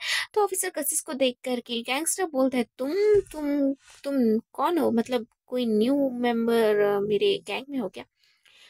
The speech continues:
मैंने तो तुम्हें देखा नहीं है।" तो ऑफिसर कशिश हंसते हुए बोलती है, "तुमने मुझे नहीं पहचाना?"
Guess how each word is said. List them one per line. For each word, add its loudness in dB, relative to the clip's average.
मैंने -4
तो -8
तुम्हें -2
देखा 0
नहीं 2
है।" 0
तो 0
ऑफिसर 0
कशिश -4
हंसते -4
हुए 2
बोलती 0
है, -4
"तुमने -4
मुझे 2
नहीं 4
पहचाना?" -2